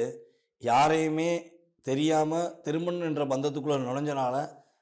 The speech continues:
குடும்பத்தை அனுசரிச்சு வந்த பெண்களுக்கு மதிப்பு மரியாதையும் கண்டிப்பா கொடுக்கணும். அப்படி கிடைக்கல அப்படின்னு நீங்க விருப்பப்பட்டீங்கன்னா, இனிமே கிடைக்கும் என்பது உண்மை. கிடைக்கலன்னு வருத்தப்பட்டீங்கன்னா,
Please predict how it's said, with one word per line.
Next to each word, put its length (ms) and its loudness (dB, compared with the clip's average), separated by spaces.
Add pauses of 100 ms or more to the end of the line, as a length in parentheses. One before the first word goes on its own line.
(120)
குடும்பத்தை 480 0
அனுசரிச்சு 680 2
வந்த 320 2
பெண்களுக்கு 840 -2 (220)
மதிப்பு 340 0
மரியாதையும் 380 -2
கண்டிப்பா 280 -2
கொடுக்கணும். 500 -6 (440)
அப்படி 300 -4
கிடைக்கல 500 4 (280)
அப்படின்னு 220 0
நீங்க 280 -2
விருப்பப்பட்டீங்கன்னா, 840 -6 (600)
இனிமே 560 0
கிடைக்கும் 480 0
என்பது 320 -4
உண்மை. 280 -10 (1160)
கிடைக்கலன்னு 560 2
வருத்தப்பட்டீங்கன்னா, 680 0